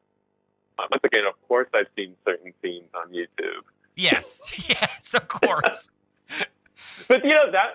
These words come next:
Speaker 1: is so funny. That movie, I mean, I have to see it, and I think I'll love it. But
Speaker 2: Yeah, yeah,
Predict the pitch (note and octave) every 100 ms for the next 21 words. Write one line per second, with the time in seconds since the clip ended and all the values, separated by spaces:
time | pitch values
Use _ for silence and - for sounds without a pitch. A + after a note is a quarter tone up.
0 | - D#4+ - G3 G3 F3 C#3 C3+ D#3+ F#3
1 | A3 G#3+ A#3 A3+ C3+ C3+ B2+ D#3+ C#3 -
2 | - F#2 E2+ A2 A2+ A#2 C#3+ C3 G#2+ F2
3 | E2 _ - _ - C#3 G#2 F2+ F2